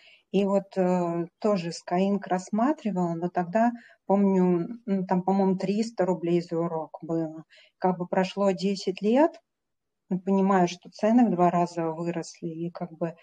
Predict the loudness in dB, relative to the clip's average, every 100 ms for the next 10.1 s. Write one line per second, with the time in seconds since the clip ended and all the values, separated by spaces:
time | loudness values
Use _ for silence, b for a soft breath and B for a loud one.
0 | b -4 -2 2 0 2 2 2 4 0
1 | -2 -6 -6 -10 -6 -6 -4 -4 -2 -4
2 | -4 -10 -8 -2 -2 -4 -2 0 0 -6
3 | b b b -2 2 4 4 2 -4 -2
4 | 0 0 0 -2 -4 -2 -4 -6 -12 -18
5 | -10 0 2 2 -2 -16 -14 -14 -14 -16
6 | -20 _ _ _ _ _ _ -10 -10 -12
7 | -6 -2 -2 -2 -4 -2 -2 2 4 6
8 | 4 2 0 0 -12 -14 b b b _
9 | -18 -8 -4 4 4 6 0 0 -4 -6
10 | -8